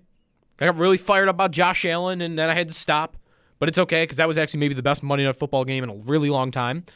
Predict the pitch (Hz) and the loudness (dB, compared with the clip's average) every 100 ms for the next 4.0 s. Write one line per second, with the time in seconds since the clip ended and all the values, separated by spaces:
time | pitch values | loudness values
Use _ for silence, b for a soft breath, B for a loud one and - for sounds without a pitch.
0 | b b 131 127 143 135 - 151 147 139 | b b -2 -2 -4 -6 -4 0 2 0
1 | 139 - 147 131 123 135 170 - 170 196 | -4 0 0 2 0 0 -4 -2 2 2
2 | - b b 135 139 139 131 131 139 131 | -2 b b -8 -4 -4 -6 -8 -8 -8
3 | 123 139 127 110 127 135 - 120 110 107 | -4 -2 -2 -2 0 0 -2 -6 -4 -4